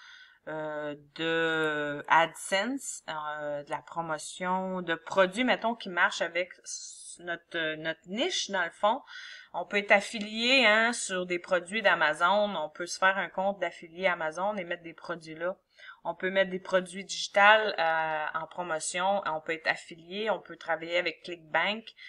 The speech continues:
avec, euh, Max Bounty. Euh, il y a plusieurs, plusieurs, euh, plusieurs sites qu'on peut être affilié, faire la promotion de produits, même la promotion de nos produits là, sur notre, euh, notre blog aussi, là.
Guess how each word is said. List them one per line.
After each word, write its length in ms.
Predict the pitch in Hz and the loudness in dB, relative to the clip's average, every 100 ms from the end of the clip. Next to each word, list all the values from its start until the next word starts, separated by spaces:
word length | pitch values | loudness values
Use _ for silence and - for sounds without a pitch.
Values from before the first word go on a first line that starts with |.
| - - | -18 -4
avec, 520 | 160 170 165 170 - 175 | 0 2 2 -2 -2 -2
euh, 1400 | 170 165 160 160 156 156 156 151 151 151 147 143 - - | 0 0 0 0 0 -2 -2 -4 -6 -6 -6 -6 -8 -12
Max 440 | 139 160 160 - 170 | -8 0 0 0 -6
Bounty. 840 | 160 160 156 - - 220 226 226 | -6 -6 -8 -14 -8 -6 -4 -4
Euh, 180 | 175 160 | -6 -4
il 60 | 160 | -6
y 40 | |
a 40 | |
plusieurs, 480 | 156 226 208 214 196 | -6 -4 6 10 10
plusieurs, 500 | 190 170 175 175 170 | 6 2 4 4 4
euh, 260 | 165 151 147 147 143 - - _ | 6 6 4 -2 -14 -20 -20 _
plusieurs 460 | - 202 220 202 190 | -12 4 8 10 8
sites 460 | - - 240 - - - - - | 0 -6 -6 -8 -20 -20 -20 -4
qu'on 200 | 190 185 | -2 2
peut 120 | 208 | 2
être 140 | 214 | 4
affilié, 640 | 208 202 202 180 214 254 - - - - - | 2 0 -8 -6 -2 -2 -4 -16 -20 -4 2
faire 120 | 196 | 6
la 120 | 190 | 6
promotion 640 | 196 196 185 - 202 202 190 | 4 2 2 2 2 2 0
de 140 | 180 | 0
produits, 520 | 185 180 170 175 277 415 | 2 2 2 0 -2 6
même 220 | 262 381 | 6 6
la 120 | 220 | 4
promotion 460 | - 190 185 254 233 | 2 0 0 0 2
de 140 | 190 | 0
nos 220 | 185 269 | 2 0
produits 540 | 294 196 180 190 220 214 | 4 4 4 0 -8 -4
là, 200 | 165 170 | -4 -4
sur 300 | - 175 180 | -4 -6 -4
notre, 400 | 170 165 - 165 | -4 -6 -8 -6
euh, 260 | 156 147 | -4 -4
notre 220 | 156 156 | -4 -4
blog 300 | 160 190 208 | 0 4 4
aussi, 340 | 175 - - 226 | 2 -6 -2 0
là. 220 | 165 - | -2 -4